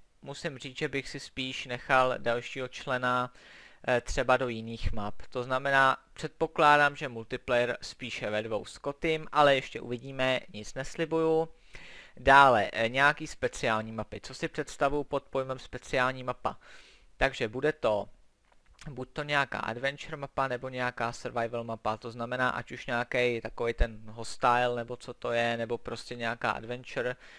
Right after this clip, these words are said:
nebo jenom nějaká skákací mapa, nevím. Eh, rád bych se vyjádřil k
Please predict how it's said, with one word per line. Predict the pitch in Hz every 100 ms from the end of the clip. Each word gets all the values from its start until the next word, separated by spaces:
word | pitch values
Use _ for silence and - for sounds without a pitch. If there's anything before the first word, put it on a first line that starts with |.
| -
nebo | 117 113
jenom | 123 123
nějaká | 127 120 - 104
skákací | - 120 120 135 - 135
mapa, | 123 - 120 117 -
nevím. | 120 110 107 95 - - - - - - -
Eh, | 113 110
rád | 113 127
bych | 147 170
se | -
vyjádřil | 135 135 139 135 - 143 135 135 135 135 - _ _ _ _
k | -